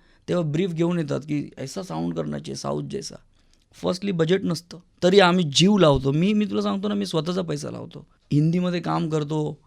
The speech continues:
सिरीज करतो, फिल्म्स करतो, तिकडचे पैसे लावून इकडे लावतो पैसे. आणि I make sure that की क्वालिटी सफर नाही झाली पाहिजे. आणि I do work. But तेवढं रिटर्न्स आहे का?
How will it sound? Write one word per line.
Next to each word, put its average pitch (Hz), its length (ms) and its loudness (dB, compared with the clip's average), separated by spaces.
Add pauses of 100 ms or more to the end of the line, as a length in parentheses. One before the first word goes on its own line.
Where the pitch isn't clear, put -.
(360)
सिरीज 160 400 -2
करतो, 151 340 -6
फिल्म्स 156 320 -6
करतो, 160 240 -6
तिकडचे 165 360 -8
पैसे 165 360 -6
लावून 165 220 -4
इकडे 147 260 -6
लावतो - 260 -8
पैसे. - 300 -16 (960)
आणि 151 140 -2
I 170 360 2
make 208 260 -2
sure 196 200 -2
that 196 180 -4
की 214 80 -8 (100)
क्वालिटी 202 360 0
सफर 180 280 -6
नाही 170 160 -4
झाली 127 180 -2
पाहिजे. 123 340 -14 (880)
आणि 160 140 -2
I 180 220 0 (360)
do 160 60 -2
work. 143 360 -6 (160)
But 175 80 -6 (360)
तेवढं 202 220 0
रिटर्न्स 208 380 -2
आहे 135 140 -6
का? 156 80 -16